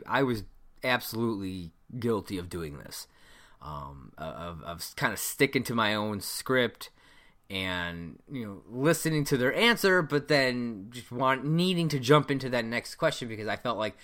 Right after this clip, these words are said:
these are the things that I needed to say, and just that, hitting that "definitely, definitely," or, or, you know, "Okay, okay, cool, cool," stuff like that.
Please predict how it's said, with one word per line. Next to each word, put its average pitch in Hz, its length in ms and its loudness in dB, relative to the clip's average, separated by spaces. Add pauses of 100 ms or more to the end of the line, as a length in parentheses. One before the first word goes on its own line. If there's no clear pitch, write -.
(240)
these 123 240 0
are 120 60 2
the 104 120 -2
things 117 280 0
that 104 100 -2
I 98 80 0
needed 95 240 -6
to 82 80 -10
say, 120 400 0 (380)
and 95 160 -6
just 87 260 -10
that, 95 200 0
hitting 107 260 -4
that 95 320 -4
"definitely, 90 480 -2
definitely," 85 580 -4
or, 76 240 -8
or, 98 80 -6
you 104 140 -8
know, 85 180 -8 (260)
"Okay, 101 380 -4
okay, 110 320 -6
cool, 135 240 -2
cool," 131 340 -2 (200)
stuff - 260 0
like 113 160 0
that. 101 260 -2